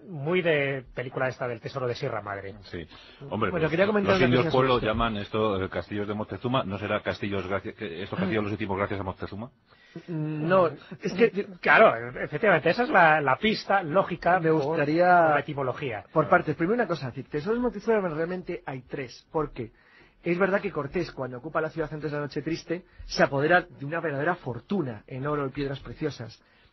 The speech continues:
Speaker 3: que, como es bien conocido, acumula en el Palacio de Moctezuma y intentan llevarse en la Noche Triste. Eso se pierde y se sabe dónde está, pero jamás se recuperará, porque se pierde en la mayor parte de los canales y los lagos que rodeaban entonces Tenochtitlán, y ahora mismo está debajo de la plaza central de Me-,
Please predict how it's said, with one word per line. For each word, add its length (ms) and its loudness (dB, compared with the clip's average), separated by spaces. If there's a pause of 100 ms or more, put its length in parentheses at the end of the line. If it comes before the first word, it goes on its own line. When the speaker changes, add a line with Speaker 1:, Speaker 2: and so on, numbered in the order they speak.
(140)
Speaker 3:
que, 180 4
como 220 -2
es 60 -2
bien 100 -4
conocido, 580 -2
acumula 460 -2
en 60 -2
el 100 -4
Palacio 260 -4
de 80 -4
Moctezuma 340 -8
y 60 -8
intentan 300 -8
llevarse 280 -6
en 40 -8
la 60 -8
Noche 200 -10
Triste. 380 -16 (480)
Eso 240 6
se 140 -2
pierde 260 2
y 40 -4
se 100 -6
sabe 160 4
dónde 160 4
está, 180 0
pero 160 -6
jamás 220 -8
se 60 -8
recuperará, 440 -10 (380)
porque 200 -4
se 120 -2
pierde 220 -2
en 60 -4
la 60 -2
mayor 200 -2
parte 200 0
de 60 -6
los 100 -10
canales 400 -6
y 40 -10
los 120 -10
lagos 240 -4
que 80 -12
rodeaban 300 -6
entonces 260 -12
Tenochtitlán, 560 -2 (420)
y 140 -6
ahora 160 2
mismo 220 -4
está 160 -2
debajo 320 0
de 60 2
la 100 -2
plaza 200 -6
central 340 -4
de 120 -2
Me-, 140 -4